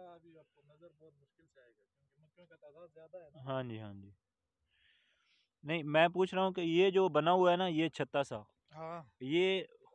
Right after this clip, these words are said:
Speaker 2: बना होता है
Speaker 1: नहीं,
Speaker 2: शुरू
Speaker 1: ये,
Speaker 2: से, ये
Speaker 1: ये,
Speaker 2: मक्खियाँ बनाती
Speaker 1: ये
Speaker 2: हैं?
Speaker 1: मक्खियाँ खुद बनाती है।
Speaker 2: खुद बनाती है,
Speaker 1: इसमें
Speaker 2: कंप्लीट? ये
Speaker 1: नहीं,
Speaker 2: बिल्कुल
Speaker 1: नहीं,
Speaker 2: खाली होता है ये?
Speaker 1: ये खाली नहीं होता, इसमें हम मोम लगाते हैं।
Speaker 2: मोम लगाते हैं,
Speaker 1: ये
Speaker 2: ठीक।
Speaker 1: मोम, अ,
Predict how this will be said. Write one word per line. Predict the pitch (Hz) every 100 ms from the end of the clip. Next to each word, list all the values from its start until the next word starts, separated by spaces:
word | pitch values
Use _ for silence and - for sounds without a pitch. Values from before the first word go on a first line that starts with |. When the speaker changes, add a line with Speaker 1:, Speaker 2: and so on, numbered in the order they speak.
| _ _ _ _ _ _
Speaker 2:
बना | 131 147 185
होता | 202 196
है |
Speaker 1:
नहीं, | 190
Speaker 2:
शुरू | 180 196
Speaker 1:
ये, | 196
Speaker 2:
से, |
ये | 208
Speaker 1:
ये, | 185
Speaker 2:
मक्खियाँ | 151 180 196 175
बनाती | 131 110 -
Speaker 1:
ये | 214
Speaker 2:
हैं? |
Speaker 1:
मक्खियाँ | 190 - 208
खुद | 165 185
बनाती | 175 165 151 127
है। | 117
Speaker 2:
खुद | 208
बनाती | 196 175 147 143
है, |
Speaker 1:
इसमें | 135 160
Speaker 2:
कंप्लीट? | 185 214 170
ये | 104 -
Speaker 1:
नहीं, | 170
Speaker 2:
बिल्कुल | 180 202 208
Speaker 1:
नहीं, | 185
Speaker 2:
खाली | 185 214
होता | 190 139
है | 135
ये? | 107
Speaker 1:
ये | 90 98
खाली | - 202 226
नहीं | 233 233
होता, | 170 180 - _
इसमें | - 202
हम | 202
मोम | 185 190 220 208
लगाते | 180 160 - 135
हैं। | 101 -
Speaker 2:
मोम | 117 151 147
लगाते | 110 98 - 101
हैं, |
Speaker 1:
ये | 95 107 104
Speaker 2:
ठीक। | 170
Speaker 1:
मोम, | 180 202
अ, | 202 190